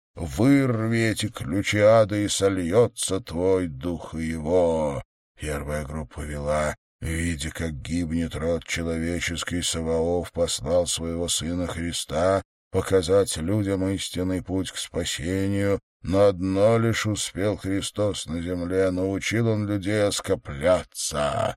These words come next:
оскопился сам и двенадцать апостолов, учеников своих, оскопил.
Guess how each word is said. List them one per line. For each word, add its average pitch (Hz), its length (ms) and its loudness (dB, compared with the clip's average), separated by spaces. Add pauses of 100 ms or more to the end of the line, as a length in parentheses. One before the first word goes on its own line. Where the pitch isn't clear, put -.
(260)
оскопился 85 880 0
сам 90 680 4 (200)
и 92 100 -4
двенадцать 80 680 -6
апостолов, - 960 0
учеников 64 680 -8
своих, 64 720 -10 (200)
оскопил. 110 1200 2